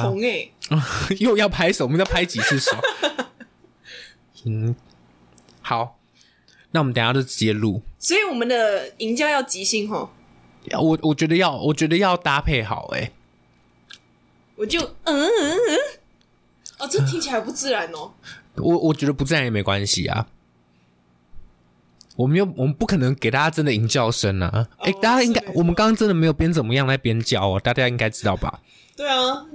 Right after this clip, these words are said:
Speaker 1: 怎么可能？
Speaker 2: <laughs> 我们下一次，Emma，我反正我会把一支麦克风留在这里，我们让 Emma 可以这样试试看。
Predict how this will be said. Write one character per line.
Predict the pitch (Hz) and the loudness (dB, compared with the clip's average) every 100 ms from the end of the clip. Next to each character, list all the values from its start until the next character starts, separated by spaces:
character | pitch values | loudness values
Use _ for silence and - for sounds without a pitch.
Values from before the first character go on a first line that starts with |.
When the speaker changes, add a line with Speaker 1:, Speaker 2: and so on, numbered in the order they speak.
| 269 | -12
Speaker 1:
怎 | - | -6
么 | 202 | -4
可 | 220 185 | -2 -2
能？ | 151 160 - 147 127 - 240 262 269 | -4 -6 -2 2 2 2 2 2 2
Speaker 2:
<laughs> | 294 - 170 - 240 220 143 143 | 2 2 0 -2 0 0 2 2
我 | 147 | 4
们 | 185 | 4
下 | 185 202 | 4 2
一 | |
次， | - 185 160 _ | 2 0 -2 _
Emma， | - 165 | 2 2
我 | - 156 | 2 2
反 | 156 | 4
正 | 185 | 4
我 | |
会 | 170 | 4
把 | 165 131 | 4 2
一 | |
支 | 143 | 2
麦 | 143 | 2
克 | 139 | 2
风 | 131 | 4
留 | 131 | 4
在 | 110 | 4
这 | 110 | 4
里， | 113 | 4
我 | |
们 | 101 117 | 4 2
让 | |
Emma | 120 117 104 | 2 2 2
可 | 110 | 2
以 | 98 | 0
这 | - 107 | 2 2
样 | 101 | 2
试 | 101 101 | 0 0
试 | 90 | 0
看。 | 90 95 92 | 0 -2 -2